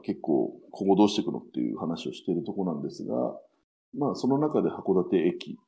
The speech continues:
の前の大門地区っていうのを、まあ、どうするか考えるっていう、えー、活動をやっています。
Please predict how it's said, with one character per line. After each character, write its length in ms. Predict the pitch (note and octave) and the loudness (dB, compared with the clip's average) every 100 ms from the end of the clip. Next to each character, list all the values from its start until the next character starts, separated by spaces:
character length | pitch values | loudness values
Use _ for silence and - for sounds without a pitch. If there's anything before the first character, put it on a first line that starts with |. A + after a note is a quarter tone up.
| _ | _
の 200 | - A#2 - | -2 -2 0
前 180 | F#2 F2+ | 0 0
の 120 | C#2+ | -2
大 200 | D#2+ D#2 | -2 -2
門 180 | D2 D2+ | -4 -8
地 120 | - | -10
区 100 | - | -10
っ 20 | |
て 180 | - - | -8 0
い 120 | B2 | 2
う 40 | C3 | 2
の 60 | |
を、 280 | D#3 E3 - | 0 -2 -4
ま 100 | - | -6
あ、 40 | - | -2
ど 80 | F2 | 0
う 40 | |
す 100 | - | 0
る 80 | D2+ | -4
か 80 | - | -6
考 180 | - E2 D#2 D#2 | -8 -6 -2 0
え 60 | |
る 60 | - | 0
っ 180 | - - | -4 -10
て 60 | |
い 60 | G1+ | -10
う、 160 | G1+ - - - - - - | -8 -8 -12 -20 -20 -20 -12
え 220 | B1 A#1+ | -8 -8
ー、 60 | - | -8
活 260 | - - | -10 -8
動 180 | - F2 | -2 0
を 80 | A#2+ | 2
や 60 | - | 0
っ 40 | - - - | -4 -14 -8
て 60 | |
い 100 | C#2+ | -6
ま 140 | C#2+ D2 | -6 -8
す。 200 | - | -10